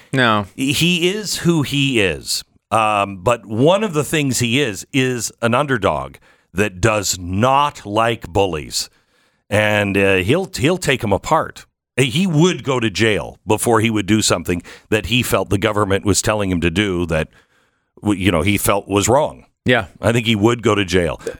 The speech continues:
Speaker 2: But he's the game changer. He is truly the game changer. I-, it's, you know, there, there
Speaker 1: Yeah,
Speaker 2: have been
Speaker 1: that's a good
Speaker 2: voices,
Speaker 1: point.
Speaker 2: voices like mine, voices like Carlson.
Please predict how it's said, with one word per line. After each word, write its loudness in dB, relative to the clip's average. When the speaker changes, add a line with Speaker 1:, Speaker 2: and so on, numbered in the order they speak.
Speaker 2:
But -2
he's 0
the 0
game 0
changer. -4
He 2
is 2
truly 0
the -2
game 0
changer. -6
I-, 2
it's, 0
you 2
know, 2
there, 0
there 2
Speaker 1:
Yeah, 4
Speaker 2:
have 2
been -2
Speaker 1:
that's 0
a 4
good 2
Speaker 2:
voices, 2
Speaker 1:
point. -20
Speaker 2:
voices 0
like 0
mine, 0
voices 0
like 0
Carlson. 0